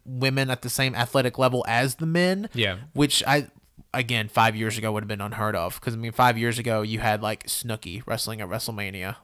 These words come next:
Speaker 1: Like, or s-, it, it was one of the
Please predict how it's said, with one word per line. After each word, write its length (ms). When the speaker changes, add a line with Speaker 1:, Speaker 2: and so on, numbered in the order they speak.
Speaker 1:
Like, 320
or 80
s-, 120
it, 280
it 80
was 140
one 160
of 80
the 220